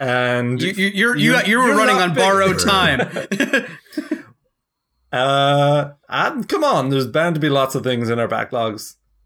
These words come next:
Speaker 1: even before then. And don't we have, like, a week before? How ma-, how long? Two weeks before it comes out?
Speaker 3: Yeah, it,
Speaker 1: So
Speaker 3: it'll come out, like, right before our next episode goes up. So after we record it, so maybe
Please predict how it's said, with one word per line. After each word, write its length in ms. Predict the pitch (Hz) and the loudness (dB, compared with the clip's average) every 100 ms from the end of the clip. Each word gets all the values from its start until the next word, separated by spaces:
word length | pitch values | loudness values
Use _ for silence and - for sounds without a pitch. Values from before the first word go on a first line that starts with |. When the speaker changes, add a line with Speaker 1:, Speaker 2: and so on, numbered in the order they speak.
| _ | _
Speaker 1:
even 240 | 131 139 | -2 -2
before 400 | 120 120 - 147 | 0 -2 -2 0
then. 320 | 135 123 113 123 | 0 0 0 -2
And 380 | 156 156 143 | 0 0 -2
don't 200 | 143 143 | -2 -4
we 120 | 151 151 | 0 0
have, 320 | 160 151 139 | 2 0 -2
like, 300 | 156 147 - _ | -4 -4 -14 _
a 100 | 123 | -4
week 280 | 143 170 - _ - | -4 -4 -10 _ -14
before? 480 | - 156 156 123 113 113 - _ | -4 -2 -2 -4 -12 -20 -20 _
How 160 | 131 156 | -6 -2
ma-, 160 | 127 - | -4 -2
how 120 | 151 | -2
long? 220 | 143 117 | 0 -2
Two 180 | 107 160 | -2 -2
weeks 220 | 214 190 | -2 -2
before 320 | - 190 240 240 | -4 -4 -2 -2
it 80 | |
comes 180 | 233 233 | -2 -2
out? 140 | 247 254 | 0 2
Speaker 3:
Yeah, 320 | 110 110 - | 2 0 0
it, 100 | 147 | 0
Speaker 1:
So 240 | 156 143 139 | 2 2 4
Speaker 3:
it'll 200 | 135 135 | 2 0
come 260 | - 156 | -2 0
out, 280 | 110 117 113 | 2 0 0
like, 320 | 107 95 90 _ | 0 0 -4 _
right 500 | 104 98 107 107 110 | -12 -4 0 0 -2
before 340 | 101 - 101 | -8 -2 0
our 60 | 92 | 0
next 240 | 87 87 | 0 -4
episode 420 | 90 82 - 87 80 | -6 -8 -8 -6 -6
goes 200 | 76 - | -6 -6
up. 120 | - | -8
So 200 | - - | -10 -8
after 240 | 87 - | -10 -8
we 80 | 92 | -8
record 380 | 78 78 80 78 | -8 -10 -10 -10
it, 200 | 78 - | -12 -14
so 140 | - | -14
maybe 480 | 92 87 87 85 82 | -8 -8 -8 -10 -12